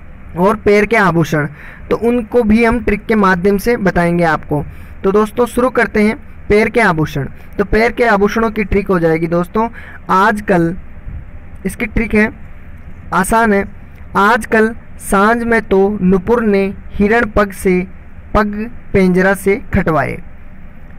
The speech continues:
ठीक है दोस्तों, इसकी दो trick बताऊंगा आपको, जो छोटी लगे तो वो भी कर सकते हो और ये बड़ी लगे तो उन छोटी को देख लेना, लेकिन इसको याद करने में आपको फ़ायदा है दोस्तों। "आजकल सांझ में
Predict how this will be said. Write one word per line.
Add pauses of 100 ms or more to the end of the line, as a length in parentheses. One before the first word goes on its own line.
ठीक
है
दोस्तों,
इसकी
दो
trick
बताऊंगा
आपको,
जो
छोटी
लगे
तो
वो
भी
कर
सकते
हो
और
ये
बड़ी
लगे
तो (360)
उन
छोटी
को
देख
लेना,
लेकिन (420)
इसको
याद
करने
में
आपको
फ़ायदा
है (380)
दोस्तों। (560)
"आजकल (200)
सांझ
में